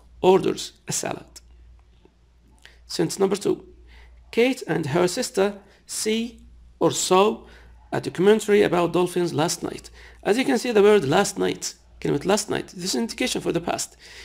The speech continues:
دي إشارة للماضي أو دلالة للماضي. So we are going to use the past form، هنستخدم الماضي اللي هو saw. لو بتنطقها American أو saw لو بتنطقها British. They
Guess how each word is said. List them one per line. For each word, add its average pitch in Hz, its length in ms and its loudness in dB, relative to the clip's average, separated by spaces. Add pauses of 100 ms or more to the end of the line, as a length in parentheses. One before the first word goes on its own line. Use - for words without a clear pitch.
(160)
دي - 120 0
إشارة 185 400 4
للماضي 147 600 0
أو - 240 -2 (480)
دلالة 147 300 0
للماضي. 190 480 2 (260)
So 226 300 2
we 196 100 6
are 175 80 4
going 180 160 4
to 180 100 -8
use 175 100 2
the 160 100 0
past 180 380 0 (100)
form، 170 300 0 (280)
هنستخدم 147 360 -2
الماضي 143 260 0
اللي - 100 -2
هو 147 180 0
saw. - 300 -4 (800)
لو - 60 -4
بتنطقها 135 380 -2
American 190 340 2
أو 185 160 2
saw - 120 -2
لو 190 160 2
بتنطقها - 440 -4
British. - 300 -8 (960)
They 262 420 6